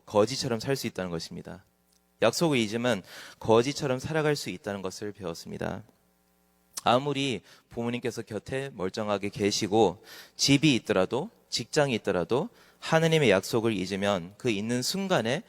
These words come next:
우리, 우리는, 어, 이스라엘의 노예 시절의 그런 삶을 살아갈 수 있다는 것입니다.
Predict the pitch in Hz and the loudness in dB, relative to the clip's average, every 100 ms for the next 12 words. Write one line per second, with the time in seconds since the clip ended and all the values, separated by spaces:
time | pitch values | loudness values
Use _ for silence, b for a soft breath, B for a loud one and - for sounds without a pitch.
0 | B B B 92 104 - 104 107 98 113 | B B B 0 0 2 4 4 4 2
1 | - 87 90 87 82 107 120 - 131 113 | -4 -4 -2 -2 -2 -2 0 4 6 6
2 | 107 120 170 b b b 98 110 143 156 | 4 2 0 b b b 4 8 8 6
3 | - 117 104 90 90 80 - 110 98 107 | 2 0 2 2 2 -2 -6 -2 0 0
4 | - 123 107 120 139 147 135 110 - 135 | -4 -4 -2 -4 -4 -2 2 2 2 -4
5 | 139 - - 90 85 80 - 82 82 | -4 -6 -4 -6 -6 -8 -10 -12 -12